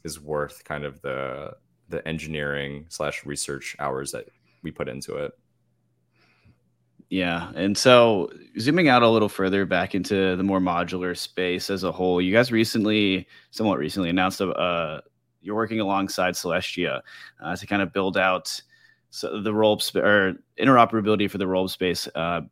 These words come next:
Speaker 2: on that D A layer. What is, what specifically is, is Catalyst doing to kind of connect to these Celestia chains, and, and how does that ultimately help the, the business case for Catalyst as a whole?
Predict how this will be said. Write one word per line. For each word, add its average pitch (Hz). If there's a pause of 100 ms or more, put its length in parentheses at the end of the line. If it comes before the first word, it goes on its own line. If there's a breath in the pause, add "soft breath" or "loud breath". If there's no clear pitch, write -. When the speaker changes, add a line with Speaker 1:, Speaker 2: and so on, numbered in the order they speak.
Speaker 2:
on 90
that 90
D 82
A 85
layer. 120
What 131
is, 156
what 156
specifically 113
is, 95
is 95
Catalyst 95
doing 90
to 95
kind 92
of 82
connect 95
to 95
these 90
Celestia 92
chains, 101
and, 87 (300 loud breath)
and 90
how 101
does 104
that 101
ultimately 95
help 87
the, 80
the 80
business 90
case 80
for 78 (280)
Catalyst 78
as 85
a 80
whole? 87